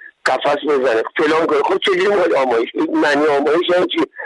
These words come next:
یعنی مکان یابی برای مرغدارا دیگه، برای مرغداری‌ها که کمتر تحت تاثیر قرار بگیریم. این که الان هر کس برای خودش هر کاری داره می‌کنه. ما چند روز پیش قفس ساز، دو تا قفس ساز دیدم، کاری هم داشتیم.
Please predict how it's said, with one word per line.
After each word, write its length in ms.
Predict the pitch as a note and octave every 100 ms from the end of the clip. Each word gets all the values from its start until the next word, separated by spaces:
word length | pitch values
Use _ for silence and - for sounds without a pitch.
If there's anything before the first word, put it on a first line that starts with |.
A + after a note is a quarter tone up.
| - -
یعنی 140 | -
مکان 380 | E4+ - C#3+ C#3
یابی 400 | C#3 C3+ C3 E3
برای 240 | E3 D3+ E3+
مرغدارا 440 | E3 C3 C3 D3+
دیگه، 280 | D#3+ A#2+ A2+ - - -
برای 180 | C3+ D#3+
مرغداری‌ها 580 | D#3 C3+ C3 B2+ D3 E3
که 220 | B2+ D3+ - - _
کمتر 380 | - C3+ C#3 D3+
تحت 220 | D#3 C#3 A#2+ B2
تاثیر 320 | A#2 - A2
قرار 280 | G#2+ G#2 G2+
بگیریم. 380 | G2+ F#2 F2 - _ - - - -
این 180 | G3+ G3
که 180 | G3 E3+
الان 220 | F3 E3
هر 200 | D#3+ E3
کس 160 | F3 -
برای 160 | C#3+ D3
خودش 260 | D#3 D3+
هر 120 | D3 D#3
کاری 240 | D#3+ D#3
داره 240 | C#3 C3+
می‌کنه. 380 | E3 - B2+ G#2 - _ _ _ -
ما 80 | D3
چند 280 | - C#3+ C#3+
روز 80 | C3
پیش 160 | D3+ D#3+
قفس 340 | C#3+ C3 B2+ -
ساز، 140 | C#3+ D3+
دو 220 | D#3+ -
تا 120 | E3
قفس 280 | C#3 A#2 A2 B2+
ساز 120 | A2
دیدم، 340 | A2+ A2 A#2+
کاری 260 | - B2 B2
هم 140 | A2+
داشتیم. 360 | A#2 - D#4+